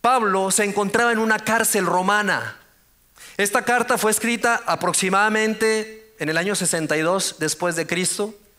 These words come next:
Y Pablo ahí se encuentra en la cárcel, una cárcel romana. No sé cuántos de ustedes han visitado una cárcel. Yo lo hice durante cinco años visitando un tío que lo, lo encarcelaron en Colombia. Y desde la entrada tú puedes ver los rostros fríos,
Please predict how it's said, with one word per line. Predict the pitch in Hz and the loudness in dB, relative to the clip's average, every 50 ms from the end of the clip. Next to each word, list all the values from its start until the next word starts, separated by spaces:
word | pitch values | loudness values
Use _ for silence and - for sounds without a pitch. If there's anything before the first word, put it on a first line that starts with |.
| _ _ _ _ _ _ _ _ _ _ _ _ | _ _ _ _ _ _ _ _ _ _ _ _
Y | - 185 180 | -6 -6 -2
Pablo | - 208 208 220 220 226 233 233 214 - | 2 2 4 4 4 4 2 2 2 2
ahí | 170 165 170 185 214 226 233 | 0 0 2 2 2 2 2
se | - - | 2 0
encuentra | 190 185 - 190 202 202 220 | 0 0 -2 -2 -2 0 0
en | 220 | 0
la | 202 180 | 0 0
cárcel, | 156 - 180 190 202 190 214 220 214 | 2 2 2 2 2 2 0 -2 -2
una | 185 175 185 185 | -2 -2 -2 0
cárcel | - 190 190 185 208 196 | 0 -2 0 0 0 0
romana. | 175 165 151 156 165 185 196 | 0 0 0 0 0 0 0
No | 190 185 | 0 0
sé | - 202 | -2 -2
cuántos | 196 - 196 185 - 185 | -2 -2 -2 -2 -2 -2
de | 165 | -2
ustedes | 147 - - 180 190 190 202 | -2 -2 -2 0 0 0 0
han | 185 185 | -2 -2
visitado | 196 185 165 156 - 170 175 | -2 -2 -2 0 0 2 2
una | 180 175 170 | 2 0 0
cárcel. | - 175 175 175 180 196 180 151 | 0 0 0 2 0 -2 -2 -2
Yo | 156 175 | 0 0
lo | 180 180 | 0 0
hice | 180 180 160 180 | 0 0 -2 -2
durante | 175 165 147 135 135 143 | -2 -2 -2 -2 -2 -2
cinco | 131 - - 196 202 196 - 196 180 175 | -2 0 0 -2 -4 -2 -2 0 0 0
años | 175 170 185 180 | 0 -2 -4 -4
visitando | 160 151 127 139 135 151 156 156 - 175 | -4 -4 -4 -4 -4 -4 -4 -4 -6 -8
un | 165 151 | -6 -4
tío | 156 160 165 170 165 | -4 -2 -2 -2 -2
que | 156 - 139 | -4 -4 -4
lo, | 131 127 - - | -4 -4 -6 -6
lo | 143 139 | -8 -8
encarcelaron | 139 - 131 131 120 - 139 143 147 156 165 170 151 | -6 -4 -4 -4 -4 -4 -2 0 0 0 0 -2 -4
en | 135 | -6
Colombia. | 127 139 135 143 147 151 151 160 170 165 - - _ _ _ _ _ _ _ _ _ _ _ _ _ _ _ _ _ _ _ _ _ _ _ _ _ _ _ _ _ _ _ - | -6 -4 -4 -4 -4 -4 -4 -6 -6 -8 -12 -20 _ _ _ _ _ _ _ _ _ _ _ _ _ _ _ _ _ _ _ _ _ _ _ _ _ _ _ _ _ _ _ -4
Y | 170 | -2
desde | 185 185 180 190 | -2 0 0 0
la | 180 | 0
entrada | 170 165 196 202 208 214 | 0 0 0 0 0 0
tú | 214 - 214 175 | 0 -2 -4 -2
puedes | - 214 214 208 | 0 0 2 2
ver | 202 208 196 | 2 0 0
los | 170 165 160 | 0 0 0
rostros | 165 175 190 - - - 190 - | 0 0 0 -2 -2 -4 -4 -4
fríos, | - - 170 190 202 202 202 202 196 - - - | -2 -2 -2 0 0 -2 -2 -2 -6 -8 -10 -12